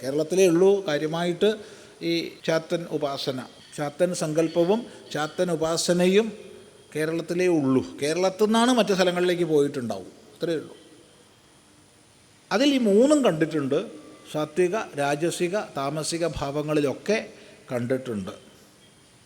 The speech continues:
കൂടുതൽ ചാത്തൻ സേവക്കാരിൽ നിന്ന് മനസ്സിലാക്കുക. ശാസ്തന് തന്നെ ഭാവമാണ് കുട്ടിച്ചാത്തൻ,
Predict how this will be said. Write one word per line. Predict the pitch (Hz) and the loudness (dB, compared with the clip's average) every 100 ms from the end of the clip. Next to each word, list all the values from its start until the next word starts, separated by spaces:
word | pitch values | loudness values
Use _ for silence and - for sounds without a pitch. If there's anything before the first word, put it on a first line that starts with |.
| _ _ _ _ _ _ _ _ _ _ _ _ _ _ _ _ _ _ _ _ _ _ _ _ | _ _ _ _ _ _ _ _ _ _ _ _ _ _ _ _ _ _ _ _ _ _ _ _
കൂടുതൽ | 165 165 180 202 - - - - | 0 2 2 0 -4 -14 -20 -8
ചാത്തൻ | 156 156 180 175 | -4 0 -2 0
സേവക്കാരിൽ | 160 160 165 165 160 156 | 0 0 0 0 2 0
നിന്ന് | 156 175 254 - - - | 0 -2 -6 -10 -18 -12
മനസ്സിലാക്കുക. | 131 127 139 113 104 110 104 - - - - _ _ _ _ _ - _ _ _ _ _ - - - - - - - - - - - - - - _ _ - - - - - _ - - - | -10 -8 -8 -10 -14 -16 -18 -20 -20 -20 -20 _ _ _ _ _ -20 _ _ _ _ _ -20 -20 -20 -20 -20 -20 -20 -20 -20 -20 -20 -20 -20 -20 _ _ -20 -20 -20 -20 -20 _ -20 -12 -4
ശാസ്തന് | 165 170 214 214 214 220 214 | -2 -2 0 2 4 2 0
തന്നെ | 202 214 262 214 | 0 2 2 2
ഭാവമാണ് | 180 202 208 175 165 196 254 247 - - - - - - - _ _ _ - | 4 4 4 4 4 2 2 -4 -16 -20 -20 -20 -20 -20 -20 _ _ _ -8
കുട്ടിച്ചാത്തൻ, | 156 151 147 139 117 - | -6 -4 -2 -4 -4 -12